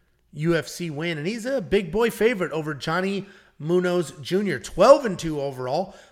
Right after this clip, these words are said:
three and two in his last five, and he is alternating wins and losses. This fight was booked,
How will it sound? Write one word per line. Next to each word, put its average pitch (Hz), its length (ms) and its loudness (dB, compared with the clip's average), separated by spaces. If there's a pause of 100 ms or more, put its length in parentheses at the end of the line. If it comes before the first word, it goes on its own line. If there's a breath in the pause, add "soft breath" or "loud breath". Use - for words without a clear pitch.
(160)
three 294 240 4
and 311 120 2
two 330 180 2
in 320 60 2
his 294 200 2
last 214 280 2
five, 190 280 2
and 208 120 -2
he 220 60 -4
is 208 120 -4
alternating 160 600 -4 (400 soft breath)
wins 175 400 -2
and 156 260 -4
losses. 151 480 -2 (840 soft breath)
This 262 180 4
fight 285 240 8
was 247 120 0
booked, 269 440 4